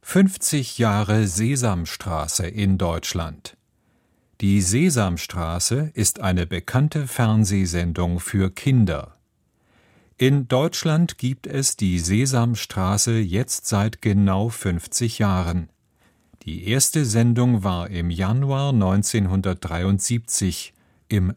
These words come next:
deutschen Fernsehen zu sehen. Die Sendung Sesamstraße ist in dem Land U S A erfunden worden. In der Sesamstraße spielen Menschen und verschiedene Stoffpuppen mit,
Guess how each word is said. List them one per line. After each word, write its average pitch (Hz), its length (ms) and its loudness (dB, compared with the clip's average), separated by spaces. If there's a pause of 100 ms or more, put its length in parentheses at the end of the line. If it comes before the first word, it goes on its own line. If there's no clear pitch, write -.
(100)
deutschen 85 480 0
Fernsehen 90 680 0
zu - 180 -2
sehen. 87 440 0 (960)
Die 110 120 4
Sendung 135 600 4
Sesamstraße 104 1400 -2 (380)
ist - 320 0
in 127 160 2
dem 113 200 4
Land 101 500 0
U 101 160 -4
S - 320 -4
A 104 380 -2
erfunden 90 680 0
worden. 85 460 -4 (1400)
In 180 280 8
der 113 260 4
Sesamstraße 110 1200 0
spielen 139 640 2
Menschen 120 540 2
und 101 220 -2
verschiedene 123 840 0
Stoffpuppen 98 840 -2
mit, 104 300 -2